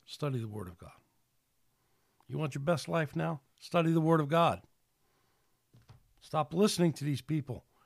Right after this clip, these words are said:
and talk to God directly. Get yourself a Bible. I mean, it's great that's online electrically, uh, electronically, but I love having one in my hands.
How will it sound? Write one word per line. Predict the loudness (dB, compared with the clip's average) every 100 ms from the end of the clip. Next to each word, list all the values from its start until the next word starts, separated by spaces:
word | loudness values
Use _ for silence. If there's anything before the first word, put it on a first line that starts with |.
| _
and | -2 -2 0
talk | 2 2 2
to | -6
God | 2 4 4 2
directly. | -2 0 -2 -4 -14 -14 _ _ _ _ _ _ _ _ _ _
Get | -6 -6 _ _ _ -8
yourself | -8 -4 0 0 -2 -16 -20 -14
a |
Bible. | -4 0 0 0 -4 -6 _ _ _ _ _ _ _
I | -2
mean, | 0 0
it's | -4
great | -2 0 2
that's | 0 0
online | 0 2 2 2
electrically, | 0 0 -2 -4 -4 -4 -6 -20 -20 _ -10
uh, | -8 -4
electronically, | -4 -2 0 0 0 -4
but | -4 -6
I | -6 -6
love | -4 -6 -4
having | -4 -2 -4
one | -4 -4
in | -6
my | -6
hands. | -8 -10 -12 -16 -20